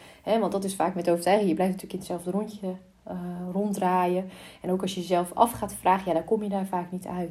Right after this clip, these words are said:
Dus deel het ook met mensen. Hè, ga eens op onderzoek uit.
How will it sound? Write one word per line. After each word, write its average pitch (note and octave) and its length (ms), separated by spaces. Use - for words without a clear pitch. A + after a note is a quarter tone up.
Dus G3+ 200
deel B3+ 240
het C4 180
ook D3 140
met D#3 140
mensen. C#3+ 320
Hè, A#3+ 80
ga A3+ 260
eens A3+ 100
op G3 160
onderzoek G3 400
uit. E3+ 320